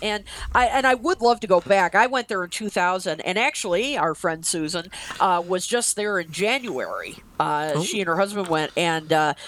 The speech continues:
Speaker 1: and they were saying, "Boy, has it been, I mean, it, it's really changed, and, and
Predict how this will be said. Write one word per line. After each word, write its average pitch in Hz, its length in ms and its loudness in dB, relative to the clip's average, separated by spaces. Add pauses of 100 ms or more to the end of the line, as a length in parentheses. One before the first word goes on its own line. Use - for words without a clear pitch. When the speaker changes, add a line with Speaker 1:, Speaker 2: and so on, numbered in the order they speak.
(260)
Speaker 1:
and 170 200 4
they 190 120 6
were 180 140 4
saying, 165 360 0
"Boy, 190 260 8
has 151 200 -4
it 208 160 0
been, 135 180 2 (300)
I 165 120 -2
mean, 147 200 -2
it, 180 200 2 (100)
it's - 380 0 (360)
really 160 720 6
changed, 143 640 -2
and, 123 280 -6
and 127 200 -2